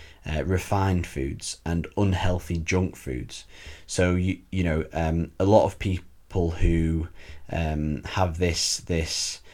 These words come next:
um, this epiphany of, "Oh my God, you know, I feel so much better when I'm vegan."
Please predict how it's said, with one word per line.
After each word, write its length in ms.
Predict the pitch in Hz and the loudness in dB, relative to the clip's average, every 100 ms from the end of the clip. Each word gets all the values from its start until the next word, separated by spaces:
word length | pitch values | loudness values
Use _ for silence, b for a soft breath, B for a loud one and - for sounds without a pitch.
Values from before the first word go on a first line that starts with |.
| B B - | B B -4
um, 480 | 85 80 78 73 - - - - | -2 0 -2 -4 -8 -18 -20 -12
this 220 | 92 92 - | -2 0 0
epiphany 840 | - - - 120 - 80 78 76 | 0 8 10 10 6 -2 -2 -4
of, 340 | 78 80 80 - B B B | -2 -4 -4 -12 B B B
"Oh 160 | 113 | 0
my 160 | 104 98 | 2 0
God, 460 | 101 104 98 87 - B B | 2 2 4 0 -4 B B
you 140 | 87 85 | -4 -2
know, 60 | |
I 100 | 69 | -2
feel 280 | - 110 104 | -2 0 0
so 200 | 98 95 | 2 0
much 220 | 90 - | -2 -2
better 340 | 101 98 - 95 | 0 0 0 -2
when 80 | |
I'm 160 | 87 82 | 0 -2
vegan." 480 | 90 101 98 78 | 0 0 0 -4